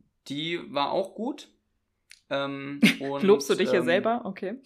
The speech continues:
Speaker 2: <laughs> Weird
Speaker 1: naja,
Speaker 2: flex,
Speaker 1: also,
Speaker 2: but okay.
Speaker 1: wir haben, wir haben schon bessere
Speaker 2: <laughs>
Speaker 1: Fragen gehabt, aber, äh, ich, äh, wir, also ich bin gespannt auf deine Reaktion. Also, folgendes Szenario. Du bist mit deiner Freundin oder mit einem Freund, bist du abends unterwegs, ihr seid irgendwo, weiß ich nicht, was essen, was trinken, ihr seid irgendwo unterwegs halt, ne?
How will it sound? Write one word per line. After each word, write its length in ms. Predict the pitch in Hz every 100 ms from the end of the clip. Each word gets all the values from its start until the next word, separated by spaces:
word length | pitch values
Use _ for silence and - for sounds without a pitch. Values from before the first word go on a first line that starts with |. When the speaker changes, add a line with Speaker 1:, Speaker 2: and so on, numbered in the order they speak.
| -
Speaker 2:
<laughs> 1400 | 294 427 - - - - - - - - 740 - - -
Weird 340 | 180 165 196 -
Speaker 1:
naja, 160 | 127
Speaker 2:
flex, 160 | 175 202
Speaker 1:
also, 140 | 170 170
Speaker 2:
but 100 | 165
okay. 360 | 165 - 180
Speaker 1:
wir 80 | 240
haben, 160 | - 139
wir 60 |
haben 60 | 143
schon 100 | -
bessere 240 | - 147 127
Speaker 2:
<laughs> 0 |
Speaker 1:
Fragen 300 | 127 123 127
gehabt, 280 | 120 123
aber, 200 | 127 120
äh, 600 | 120 120 120 117 - 170
ich, 240 | - 180 -
äh, 300 | - 175 -
wir, 260 | 175 - -
also 120 | 170
ich 100 | 170
bin 120 | 190
gespannt 300 | 180 175 156
auf 100 | -
deine 180 | - 131
Reaktion. 460 | 117 110 - 87 76 _ - - _
Also, 560 | - 117 127 107 95 -
folgendes 340 | - 147 175 170
Szenario. 600 | 160 123 113 98 87 - _ _ -
Du 80 |
bist 140 | 127 139
mit 100 | 147
deiner 260 | 139 131 123
Freundin 520 | - 160 170 165 160
oder 180 | 110 107
mit 120 | 107
einem 100 | 107
Freund, 400 | 107 147 156 151
bist 140 | 113
du 40 | -
abends 220 | 107 107
unterwegs, 600 | 101 101 101 139 143 143
ihr 140 | - 104
seid 200 | 107 104
irgendwo, 400 | 120 110 104 98
weiß 140 | 104
ich 60 | 104
nicht, 100 | 104
was 100 | 101
essen, 280 | - 117 117
was 100 | 101
trinken, 480 | - 131 123 120 113
ihr 120 | 110
seid 160 | 107 107
irgendwo 220 | 123 107
unterwegs 440 | 95 85 80 87
halt, 160 | - -
ne? 180 | 147